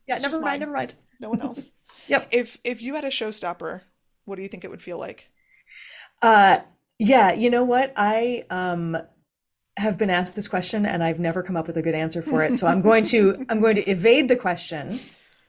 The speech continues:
Speaker 1: by answering it
Speaker 2: Okay.
Speaker 1: and saying that the thing about a showstopper is that it comes from deep inside you,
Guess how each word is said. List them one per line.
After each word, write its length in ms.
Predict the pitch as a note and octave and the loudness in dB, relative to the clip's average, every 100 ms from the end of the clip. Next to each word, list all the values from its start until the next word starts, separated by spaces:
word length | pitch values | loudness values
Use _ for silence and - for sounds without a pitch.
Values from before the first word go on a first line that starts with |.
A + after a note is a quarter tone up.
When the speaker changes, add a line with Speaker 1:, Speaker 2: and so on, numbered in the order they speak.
| - | 2
Speaker 1:
by 120 | G3 | 4
answering 460 | F3+ E3 E3+ D#3 | 4 2 -2 -2
it 240 | D#3+ - - - - | -2 -4 -6 -18 -14
Speaker 2:
Okay. 200 | A#3 G3 | -8 -2
Speaker 1:
and 160 | F#3+ | 0
saying 520 | F#3 A3 G3+ G3 F#3+ F3 | 2 2 4 2 -2 0
that 380 | F3 E3 D#3 _ | 2 2 -2 _
the 140 | G3 G#3 | -8 -8
thing 320 | - A3 B3+ | -6 -4 -4
about 480 | C4 F#3 F3+ F#3+ - | -2 0 2 0 -4
a 40 | |
showstopper 800 | F3 - F3+ F3+ F#3 F3 F3 D#3+ | -8 -2 -2 -2 -4 -4 -2 -2
is 220 | - E3 - | -2 -4 -2
that 180 | E3 | 0
it 140 | E3 D#3+ | 0 -2
comes 440 | - G3 A3 A3+ | -4 -2 -2 -4
from 640 | - F3+ E3 D#3+ D#3+ D#3 | -6 -4 -2 -2 -4 -6
deep 260 | E3 E3+ F#3 | -8 -8 -4
inside 540 | E3+ D#3+ - D#3+ E3+ D3 | -4 -4 -2 0 0 -2
you, 420 | D#3 D3+ D3+ | -4 -4 -4